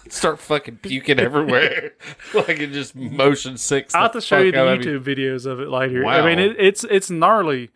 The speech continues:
Speaker 2: where, you know, they got their camera up and they're moving the camera and it looks like you're looking around in the machine. You're seeing different angles of it. So that, that's fucking cool. But I'm, I don't think I'm gonna try to do that.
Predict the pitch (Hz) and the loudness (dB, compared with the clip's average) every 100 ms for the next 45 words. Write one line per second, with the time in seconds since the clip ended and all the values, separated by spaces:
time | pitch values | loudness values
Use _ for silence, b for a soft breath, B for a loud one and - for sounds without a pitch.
0 | _ _ 156 151 165 156 143 143 143 165 | _ _ -4 -2 -2 -2 0 2 2 2
1 | 151 - 185 185 156 151 160 139 139 139 | 0 0 2 2 2 0 -2 -4 -2 -2
2 | 165 165 160 175 180 151 131 131 151 143 | -2 -4 -6 -2 0 0 -2 -2 -4 0
3 | 156 175 - 160 - 139 143 151 151 139 | 2 2 2 -2 -2 0 2 2 0 0
4 | 139 151 160 143 147 139 135 135 - 170 | 2 0 0 -2 -6 -8 -8 -10 -10 -10
5 | 147 123 127 131 127 139 143 143 160 143 | -8 -10 -8 -8 -6 -6 -8 -8 -8 -8
6 | 120 123 120 113 - _ _ _ _ _ | -12 -12 -14 -16 -20 _ _ _ _ _
7 | _ - 131 165 262 254 196 214 - 196 | _ -10 0 2 0 0 -2 -2 -2 -2
8 | 160 139 - 165 135 117 - _ 147 139 | 0 -4 -2 0 0 -4 -16 _ -4 0
9 | 143 143 165 185 170 190 196 180 160 156 | 2 2 0 0 -2 -2 -4 -2 -6 -6
10 | 151 131 156 147 131 123 135 120 120 135 | -10 -2 2 2 0 -2 -2 -2 -10 -18